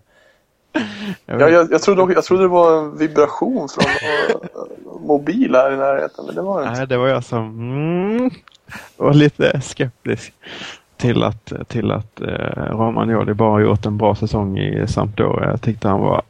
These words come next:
Speaker 1: fenomenal i Roma innan han gick dit. Men jag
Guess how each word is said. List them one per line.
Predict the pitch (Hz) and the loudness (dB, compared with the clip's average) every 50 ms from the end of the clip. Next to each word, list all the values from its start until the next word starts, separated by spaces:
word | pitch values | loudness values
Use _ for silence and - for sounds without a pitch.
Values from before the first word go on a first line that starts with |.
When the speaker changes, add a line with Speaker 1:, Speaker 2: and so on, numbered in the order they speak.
| _ _ _ | _ _ _
Speaker 1:
fenomenal | - - - - - 110 107 107 107 110 110 117 113 101 95 98 95 | -20 -10 -4 -2 -2 0 0 -2 -2 0 0 0 2 2 0 0 0
i | 98 98 104 | 0 -2 -2
Roma | 113 104 101 101 - 104 - - 92 95 - - - | -2 -2 -2 -2 -2 -2 -2 -2 -4 -4 -8 -12 -10
innan | - 113 104 98 101 | -8 -6 -4 -4 -2
han | 101 98 - | -2 -2 -2
gick | 95 - - | -2 -4 -4
dit. | - - - - - - - - - - - - - _ _ _ | -6 -6 -6 -8 -12 -18 -18 -18 -16 -16 -16 -18 -20 _ _ _
Men | - 110 110 110 107 104 104 98 - _ _ _ _ _ _ _ - | 0 0 2 2 2 0 0 -2 -4 _ _ _ _ _ _ _ -2
jag | 120 117 110 107 | -2 0 0 -2